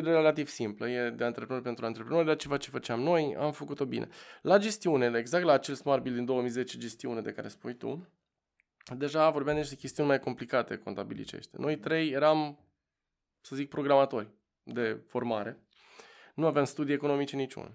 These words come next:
Am luat-o pe contabila noastră de atunci, doamna Mihaela, care ne era și prietenă, o femeie minunată. Și am stat și am deschis vechile programe de contabilitate să încercăm să înțelegem mai bine cum facem softul ăsta de gestiune. Și a fost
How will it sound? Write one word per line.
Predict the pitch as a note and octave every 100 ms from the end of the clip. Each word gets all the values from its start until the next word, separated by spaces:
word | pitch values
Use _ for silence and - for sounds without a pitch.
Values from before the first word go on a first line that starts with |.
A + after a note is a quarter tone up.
| D3 D#3+
Am |
luat-o | D#3+ D#3+ C3+
pe | C3 A#2+ -
contabila | - A#2+ B2
noastră | B2+ B2 A2+
de | A2
atunci, | B2 A#2
doamna | A#2+ A#2
Mihaela, | A2+ A#2 A#2 G#2+
care | A2+
ne | A2+
era | A2
și | A2 -
prietenă, | - G#2+ G#2 G#2+
o |
femeie | G#2+ - A#2 A2
minunată. | G#2 G2+ C3 G#3 C#4+ - _ - - - - - - - - _ _
Și | - -
am | G#3
stat | G#3 G3 G#3
și | - - - -
am | G3 F#3+ F#3+ F3+
deschis | E3 E3+ F#3+ F3
vechile | F3 F3 F3 D#3+
programe | C#3+ C#3+ D3 C#3
de | B2+
contabilitate | B2+ A#2+ A#2 B2+ C#3+ F3+ F3
să | D#3
încercăm | D#3 C#3 C#3 D#3 D3+
să | - C#3 C#3 C3+ C3
înțelegem | C#3+ C#3 C3+ C3 B2
mai | B2
bine | B2 D3 C#3
cum | C3+ C#3+
facem | C#3+ C3 C3+
softul | - C3 C3
ăsta | B2
de | A#2
gestiune. | A2+ B2 - A2+
Și | A2+ B2+
a |
fost | - C#3+ - -